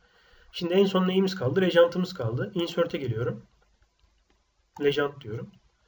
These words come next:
Lejantta hangi özelliklerin, hangi verilerin, hangi layer'ların bulunması gerektiğini soruyor.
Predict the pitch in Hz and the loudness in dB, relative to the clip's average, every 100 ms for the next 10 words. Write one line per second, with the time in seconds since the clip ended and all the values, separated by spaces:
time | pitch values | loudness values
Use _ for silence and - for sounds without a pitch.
0 | _ _ _ _ - 143 175 196 220 185 | _ _ _ _ 0 4 4 6 6 10
1 | 214 214 185 139 135 123 - 123 123 180 | 10 10 8 6 2 0 0 2 4 6
2 | 190 160 131 123 120 143 175 156 139 135 | 4 4 4 2 2 2 2 2 0 2
3 | 147 175 156 156 147 139 131 - 135 127 | 2 2 0 0 0 -2 -4 -6 -10 -8
4 | 120 190 | -6 -6